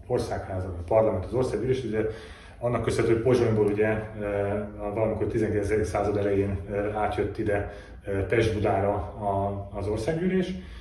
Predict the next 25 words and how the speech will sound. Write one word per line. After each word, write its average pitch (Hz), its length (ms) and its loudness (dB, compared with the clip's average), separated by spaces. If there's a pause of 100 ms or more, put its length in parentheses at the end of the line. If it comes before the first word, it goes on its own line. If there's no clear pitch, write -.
(180)
és - 60 -14
nagyon 185 160 6
sokáig 135 280 6
ilyen 123 120 4
ideiglenes 98 520 2
épületekben 95 560 -4
működött. 131 500 4
Ugye 113 240 0
ez 127 120 4
a, 110 280 4
ez 135 120 4
az 104 120 4
épület, 117 420 0
ami, 101 480 -2
amit 98 220 -4
most, - 380 0 (460)
ö, 98 40 -4
ö, 95 720 -2
ismerünk, 165 480 4
ez 120 220 4
ugye 110 120 -2
ezernyolcszáznyolcvanban 101 920 0
kezdték - 360 -4
el 95 60 -6
építeni. 90 460 -8